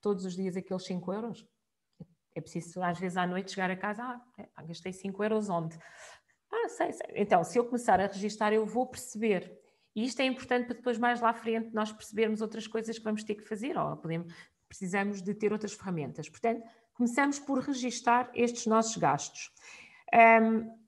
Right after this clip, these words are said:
identifico os rendimentos, eu vou pondo aqui, eh, para estarmos sempre a lembrar os conceitos,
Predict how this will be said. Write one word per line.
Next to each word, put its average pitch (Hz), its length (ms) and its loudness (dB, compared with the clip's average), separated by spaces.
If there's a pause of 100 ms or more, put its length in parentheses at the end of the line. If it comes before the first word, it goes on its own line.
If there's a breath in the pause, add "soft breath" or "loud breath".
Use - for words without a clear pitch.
(400)
identifico 226 680 4
os 170 100 -8
rendimentos, 185 500 2
eu 170 60 0
vou 175 100 -2
pondo 165 220 -2
aqui, 160 420 -2 (100)
eh, 156 240 -2 (100)
para 160 160 -2
estarmos 170 400 0
sempre 165 220 0
a - 20 4
lembrar 165 280 2
os 165 120 0
conceitos, 190 600 0